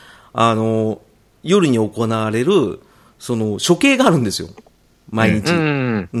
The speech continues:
Speaker 1: ん。あの、一人選んで、多数決で、人狼、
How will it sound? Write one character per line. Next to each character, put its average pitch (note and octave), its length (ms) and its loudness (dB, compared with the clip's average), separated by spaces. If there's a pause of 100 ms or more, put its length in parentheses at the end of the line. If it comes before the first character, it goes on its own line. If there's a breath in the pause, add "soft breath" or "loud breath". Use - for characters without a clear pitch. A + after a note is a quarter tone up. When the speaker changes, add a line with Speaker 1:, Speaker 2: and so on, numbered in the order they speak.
(100)
Speaker 1:
ん。 G2 80 -8 (400 loud breath)
あ B2+ 120 0
の、 B2+ 360 2 (260)
一 - 220 0
人 B2+ 220 2 (160)
選 C#3+ 240 4
ん A2+ 120 -2
で、 A2+ 340 0 (500 soft breath)
多 D3+ 120 0
数 F#3+ 220 0
決 C#3 280 -4
で、 E3 360 0 (920 soft breath)
人 D#3+ 300 2
狼、 F3 240 2